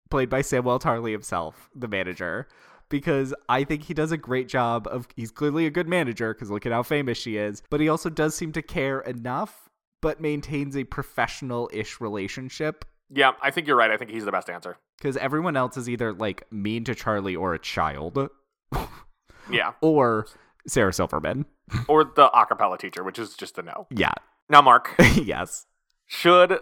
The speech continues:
Speaker 2: the twenty twenty-two film Marry Me be adapted into a stage musical? And why is the answer yes?
Speaker 1: I mean, they have the songs.
Speaker 2: <laughs> It's already there.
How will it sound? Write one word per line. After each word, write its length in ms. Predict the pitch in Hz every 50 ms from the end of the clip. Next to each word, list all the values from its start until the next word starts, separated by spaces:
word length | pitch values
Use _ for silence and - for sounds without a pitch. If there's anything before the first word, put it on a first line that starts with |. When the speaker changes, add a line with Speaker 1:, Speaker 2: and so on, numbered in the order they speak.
| - -
Speaker 2:
the 140 | 139 131 131
twenty 320 | - - 160 156 156 143
twenty-two 420 | - 160 147 135 127 - 135 127 120
film 320 | - - 120 117 113 113
Marry 300 | 117 131 139 135 131 131
Me 300 | 131 123 117 117 113 113 - -
be 100 | - 120
adapted 440 | 123 117 - 123 113 113 113 131 120
into 260 | 113 117 120 120 123 113
a 40 | -
stage 340 | - - 117 110 104 -
musical? 540 | 104 92 92 - - - - 170 214 285 - _ -
And 180 | 120 120 117
why 160 | 123 123 131 127
is 160 | 135 131 131
the 160 | 131 120 101
answer 260 | 113 117 - 127 104
yes? 360 | 101 95 - - - - -
Speaker 1:
I 80 | 190 185
mean, 180 | 190 185 185 170
they 140 | 185 185
have 260 | 185 180 214 233 202 -
the 80 | 202
songs. 800 | - - - 226 226 208 - 107 - 175 202 277 - - - - -
Speaker 2:
<laughs> 60 | 554 - - -
It's 180 | 539 539 -
already 280 | 539 508 494 453 370 359
there. 380 | 523 508 480 494 494 480 -